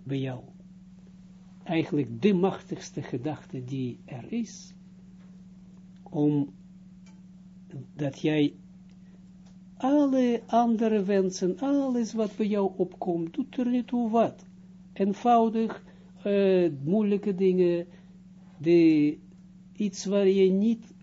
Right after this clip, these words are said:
tegen kan, eh, om ermee om, eh, om het na te laten. Die gedachte moet overheersend zijn. Je moet die geda-, je moet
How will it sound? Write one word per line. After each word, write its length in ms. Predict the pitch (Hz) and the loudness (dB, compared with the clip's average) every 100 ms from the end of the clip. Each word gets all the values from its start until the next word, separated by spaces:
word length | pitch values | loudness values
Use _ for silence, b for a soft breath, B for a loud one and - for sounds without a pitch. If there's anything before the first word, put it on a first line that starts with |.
| - - - - | -20 -20 -20 0
tegen 440 | 233 233 196 214 | 4 4 2 -4
kan, 340 | 202 214 202 196 - | -2 0 0 -2 -6
eh, 500 | - 185 175 175 - | -2 2 4 2 0
om 260 | 180 170 170 | 0 0 -2
ermee 420 | - 165 175 165 170 | -2 2 4 4 2
om, 140 | 165 | 0
eh, 360 | 180 165 156 156 | -2 -2 -2 0
om 160 | 165 156 | 0 0
het 180 | 151 - | -2 -4
na 320 | 156 170 165 | 0 2 2
te 160 | 151 156 | 0 -2
laten. 500 | 151 143 139 - - - - - - - - - - - - - - - - | -2 -6 -12 -16 -20 -20 -20 -20 -20 -20 -20 -20 -20 -20 -20 -20 -20 -20 -10
Die 160 | 135 | -4
gedachte 560 | 151 - 131 226 - 190 | -4 -4 -6 -6 -6 -4
moet 200 | 180 175 | -4 -2
overheersend 840 | 160 139 127 139 165 143 - 131 | -4 -4 -4 -2 -2 -4 -14 -16
zijn. 220 | - - - - - - - - - - - - - - - | -18 -20 -20 -20 -20 -20 -20 -20 -20 -20 -20 -20 -20 -20 -10
Je 180 | 170 165 | -2 0
moet 240 | 165 160 B B B B B B - - - - - | 0 -2 B B B B B B -20 -20 -20 -20 -18
die 240 | - 139 185 | -8 -2 0
geda-, 300 | 180 147 175 | 0 -2 0
je 120 | 170 | 0
moet 280 | 170 160 | 0 -2